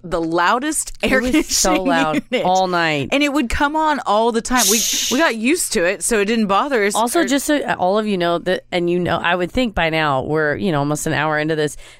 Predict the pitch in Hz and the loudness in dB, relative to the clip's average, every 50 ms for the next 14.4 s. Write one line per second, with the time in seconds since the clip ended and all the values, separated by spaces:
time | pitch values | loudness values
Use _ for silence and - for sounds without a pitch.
0 | - - 240 233 269 254 214 190 - 202 220 233 240 - - 202 175 170 170 175 | -6 -4 -2 0 0 2 2 2 2 2 2 0 0 0 0 -2 0 2 0 2
1 | 165 185 - - - 160 165 175 - 190 175 160 165 165 160 170 190 - - 190 | 2 0 -4 -4 -4 -2 -2 0 0 -2 -2 -2 -2 -2 -2 -2 -2 -2 -2 -4
2 | 190 180 202 208 190 214 - - - - - 156 170 185 190 185 175 160 143 135 | -2 0 0 0 0 -2 -6 -6 -6 -2 -2 0 0 2 0 0 0 -2 -2 -2
3 | 156 156 185 - 190 196 185 175 170 165 - - - - 233 240 226 294 277 269 | 0 0 -2 -2 0 0 0 0 0 -2 -6 -12 -8 -4 -4 0 0 2 2 2
4 | 277 - 240 247 226 208 285 208 233 233 226 208 196 196 196 208 208 254 226 - | 0 0 0 -2 0 -2 -2 -4 -2 0 0 0 0 0 -2 -2 -2 -4 -6 -6
5 | 208 - - 202 208 202 214 214 214 196 - 196 190 185 170 - 165 - 160 185 | -6 -4 -2 -2 0 0 0 0 0 -2 -2 -2 -2 -2 -2 -2 -2 0 0 0
6 | 202 202 220 226 - - 202 185 160 160 151 - - - - - - 233 233 220 | 0 0 -2 -4 -2 -2 -2 0 0 0 -2 -2 -4 -12 -16 -8 -2 -2 0 0
7 | 202 208 202 208 190 180 180 185 220 233 214 175 - - - - 220 302 339 - | -2 -2 -2 -2 -2 -2 -2 0 0 2 0 0 -2 -8 -8 -2 0 0 2 2
8 | - 269 226 196 180 - - - - - - - 240 294 320 269 220 247 226 214 | 2 0 2 0 -2 -2 -6 -10 -12 -8 0 2 2 4 2 2 2 2 2 2
9 | 196 190 190 - - 202 185 170 175 170 170 160 - - - - - 165 175 202 | 2 0 -4 0 0 0 2 2 2 0 0 0 -4 -8 -12 -4 -2 0 0 2
10 | 226 214 196 - 220 214 196 226 277 277 262 247 185 185 185 175 208 202 202 196 | 0 0 0 2 0 2 4 4 4 4 4 2 0 0 0 0 0 2 2 2
11 | 170 262 240 226 220 - - 269 - - 302 - 285 277 269 262 262 269 262 254 | 2 2 2 2 0 -2 -4 -6 -2 -2 -4 -2 0 0 2 2 2 2 2 2
12 | 254 269 214 285 320 - - 277 302 285 277 262 202 - 269 247 254 233 226 233 | 0 -2 0 -2 -2 0 2 2 2 4 2 0 0 0 -2 0 0 0 0 0
13 | - 190 202 208 202 214 - - 220 202 208 214 220 214 214 208 196 185 202 196 | 0 0 -4 -4 -6 -6 -4 -2 0 2 4 4 4 4 2 2 2 2 2 2
14 | 233 277 285 233 208 202 - | 2 2 2 0 -2 -2 -6